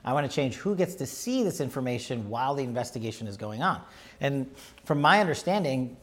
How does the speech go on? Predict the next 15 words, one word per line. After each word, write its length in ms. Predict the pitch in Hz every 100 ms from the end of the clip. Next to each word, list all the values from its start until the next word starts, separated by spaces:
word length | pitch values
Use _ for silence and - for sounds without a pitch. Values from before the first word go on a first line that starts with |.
| 135
the 100 | 131
Republican 460 | 131 165 165 147
caucus 380 | 123 156 160 120
has 120 | 113
not 200 | 135 123
had 100 | 113
access 520 | 113 165 - 82 - -
to 100 | -
that 140 | 98 90
information. 500 | 87 98 82 - 80 - - - - - - - - _ - - -
So 140 | -
what 100 | 147
they 120 | 151
could 200 | - 233
do, 320 | 170 123 123